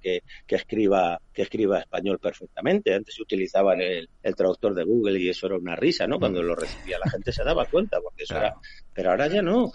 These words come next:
Speaker 1: Ahora ya van, eh, ellos ya van puliéndose y ya van utilizando, eh, unos medios mucho más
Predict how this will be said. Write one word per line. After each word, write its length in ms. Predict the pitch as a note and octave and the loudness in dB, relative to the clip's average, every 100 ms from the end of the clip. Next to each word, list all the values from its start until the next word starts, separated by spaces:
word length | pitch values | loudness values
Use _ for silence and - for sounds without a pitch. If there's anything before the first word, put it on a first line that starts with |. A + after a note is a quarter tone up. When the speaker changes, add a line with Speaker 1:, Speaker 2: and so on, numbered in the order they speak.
| - - - - - | -10 -18 -20 -20 -6
Speaker 1:
Ahora 220 | F#2+ C3 | -2 0
ya 180 | C#3+ D3 | 2 2
van, 280 | E3 F#3 F#3+ | 2 2 2
eh, 120 | C3 - | 0 0
ellos 280 | A2 B2+ E3 | 0 0 2
ya 120 | D#3 D3+ | 2 0
van 440 | D#3+ F3 G3 G3 | 2 4 2 2
puliéndose 720 | - D3 C3 F#3 F3 D3+ E3 F3 | 2 4 4 4 2 0 0 2
y 200 | C#3 G#2+ | 2 2
ya 120 | G#2+ | 2
van 260 | C3+ D#3+ E3+ | 2 2 0
utilizando, 840 | E3 E3+ - B2+ D#3 E3+ F3 F3+ - - - - - | 0 0 0 -2 0 2 2 0 -8 -20 -20 -18 0
eh, 220 | C#3+ C3+ B2+ | 2 4 2
unos 420 | C#3+ D3 D3+ C#3 | 2 2 2 2
medios 440 | B2 D#3 D#3 C#3+ | 2 4 4 2
mucho 360 | C3+ C#3 - C3 | 2 -2 -2 0
más 520 | C#3 C#3 C3+ - - | 0 0 0 -4 -10